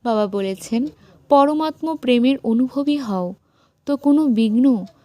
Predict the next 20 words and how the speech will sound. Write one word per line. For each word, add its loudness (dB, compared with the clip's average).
তোমাকে 0
নিরস্ত 2
করতে -4
পারবে -4
না।" -10
তাই -4
আমি -4
আত্মা -8
চেক -4
করে -6
চলেছি, -10
আমি -4
পরমাত্ম 0
প্রেমের 2
অনুভবী -2
হচ্ছে -8
কি? -8
চেক -6
করে -8
চলেছি। -10